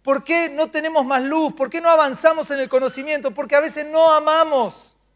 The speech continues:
Por eso San Agustín, cuando tuvo, da vuelta, Agustín, cuando tuvo que resumir todas las cosas, dijo, ama y haz lo que quieras. Porque cuando de verdad una persona ama, y todos sabemos lo que dijo Jesús cuando tuvo que sintetizar todo,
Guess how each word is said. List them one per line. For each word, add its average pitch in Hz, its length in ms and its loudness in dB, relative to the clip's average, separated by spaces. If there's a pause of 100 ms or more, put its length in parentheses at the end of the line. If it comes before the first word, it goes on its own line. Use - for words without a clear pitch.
(540)
Por 285 160 0
eso 285 160 -6
San 320 180 0
Agustín, 285 540 -2
cuando 240 240 0
tuvo, 285 280 -4 (220)
da 165 80 -14
vuelta, 151 260 -18 (140)
Agustín, 226 560 -2
cuando 226 240 0
tuvo 311 220 0
que 262 100 0
resumir 233 640 -4 (220)
todas 349 240 6
las 269 140 0
cosas, 262 340 -2
dijo, 254 320 -4 (220)
ama 233 760 2
y 226 200 0
haz 277 200 4
lo 262 180 2
que 208 160 -4
quieras. 226 760 -4 (880)
Porque 294 260 0
cuando 277 300 2
de 277 100 6
verdad 294 300 4
una 330 200 -2
persona 277 440 0
ama, 240 140 -2
y 220 40 -4
todos 311 220 -4
sabemos 277 320 2
lo 233 100 0
que 240 100 -4
dijo 262 220 -6
Jesús 240 360 -6
cuando 220 240 0
tuvo 269 200 -4
que 226 100 -6
sintetizar 220 800 -4
todo, 202 340 2